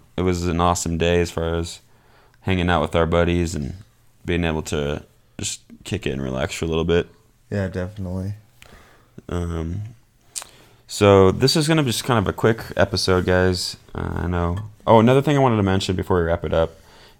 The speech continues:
Speaker 1: is when you go out to the river, 'cause this is kind of just like a river podcast, so when you go out to the river, make sure you are carrying adequate equipment. Um, one of those things would be to make sure you have, like, some type of fire starter, um, and always carry your, your med kit.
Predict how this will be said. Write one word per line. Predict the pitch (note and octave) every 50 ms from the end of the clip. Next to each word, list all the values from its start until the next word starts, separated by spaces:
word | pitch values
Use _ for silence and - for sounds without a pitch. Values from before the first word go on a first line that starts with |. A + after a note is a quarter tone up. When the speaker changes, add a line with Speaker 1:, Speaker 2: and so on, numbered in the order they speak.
| -
Speaker 1:
is | - F2+ F2+ F2 E2+ E2 D#2+ D#2 - -
when | - - G2+ G2
you | F#2+
go | E2+ F#2+ F#2+ G2
out | G#2 G2 -
to | G#2+
the | G2+ F2+
river, | F2 F2 F2 F#2 G2+ G2+
'cause | G2 - F#2 F2
this | F2 E2+
is | E2+ -
kind | - F2+ F2
of | E2+ E2+
just | F2 - -
like | E2 E2 -
a | E2
river | E2+ F2 F2 F2 F2 F2 F2 G#2 - - - -
podcast, | - F2+ F2 - - F2+ F2 F2+ G2 - - - - - - - - -
so | -
when | G2+ G#2
you | G2+ G#2+
go | A#2+
out | A2+
to | G#2+ -
the | A2
river, | G#2 G#2 G#2 G2+
make | G2+ G2+ G2
sure | - - G#2
you | G2 F#2 F2 E2 B1+
are | D2 F2
carrying | F2 - - F#2+ F2+ F2+ F2+ F2+ F2+ F2 F2 -
adequate | - D2+ E2 F2+ - - F#2+ F2 -
equipment. | - - - E2+ D2+ F#2 G2 - - - _ _ _ _ _ - _ _ _ _ _ - -
Um, | D#2+ D#2+ D#2 D2 D2+ E2
one | F#2 G2
of | F#2+ F#2
those | F2+ -
things | - F#2 F2+ F2+ F2
would | F2+ E2+ -
be | E2+ E2 D#2+ E2 D#2+ E2 G#2 G#2 - - _ _ _ _
to | - - G2 F#2 F2 E2+
make | C#2+ D#2+ E2+ E2
sure | - -
you | F2 F2
have, | E2+ E2
like, | D2+ D2
some | - - F2
type | E2+ F#2 E2+ D#2+ -
of | F2 E2 -
fire | - - E2 E2+ F2 F2 F2 F2
starter, | - - F2 F2+ F2+ F#2 F#2+ F#2+ G2 - - - - - - - - - - - - -
um, | - D#2+ D#2+ D2+ D2 D2 D2+ - - - - - -
and | F2+ E2
always | E2 E2+ F2 E2+ -
carry | - F#2+ F2 F2+
your, | F2+ E2 D#2+ -
your | - F2 F2+
med | F2 E2+ E2 -
kit. | - F2+ E2+ E2 - -